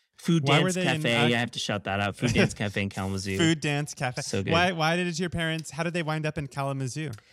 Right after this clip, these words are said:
Speaker 1: They both grew up in, um, so Detroit, Chicago. Kalamazoo is the midway point between the two.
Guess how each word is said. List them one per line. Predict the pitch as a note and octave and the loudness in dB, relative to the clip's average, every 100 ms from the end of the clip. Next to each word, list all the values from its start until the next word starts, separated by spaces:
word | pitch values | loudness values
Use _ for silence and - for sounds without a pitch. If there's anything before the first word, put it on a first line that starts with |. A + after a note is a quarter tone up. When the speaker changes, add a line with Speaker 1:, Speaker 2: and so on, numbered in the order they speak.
| - _ | -20 _
Speaker 1:
They | D3 | -2
both | C3+ D#3 | 2 2
grew | - A3+ | 2 0
up | G#3+ | 2
in, | E3+ B2+ | 0 0
um, | A#2 A#2 A2+ | 0 0 0
so | G#2+ - | -2 -4
Detroit, | A#2 A2+ - A#2+ A#2+ | -2 -2 0 -2 -2
Chicago. | F3 A2+ G2 G#2 | -6 -4 -2 -2
Kalamazoo | A2 A#2 B2 C3+ | -2 -2 0 -2
is | C3 | -2
the | A#2+ | 0
midway | G#2+ G#2 G2 F#2+ | 0 2 0 -4
point | - F2+ | -4 -4
between | - - G2+ | -4 -2 -2
the | |
two. | G2 - G#2 F#2 B2+ | -2 -2 0 0 -2